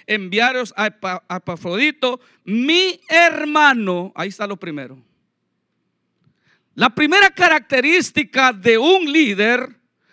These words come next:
la primera característica de, de un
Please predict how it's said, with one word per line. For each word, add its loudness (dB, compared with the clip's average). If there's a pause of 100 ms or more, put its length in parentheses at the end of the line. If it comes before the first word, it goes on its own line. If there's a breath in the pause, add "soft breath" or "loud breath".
(300)
la 0
primera 2
característica 0
de, -2 (160 soft breath)
de -2
un -4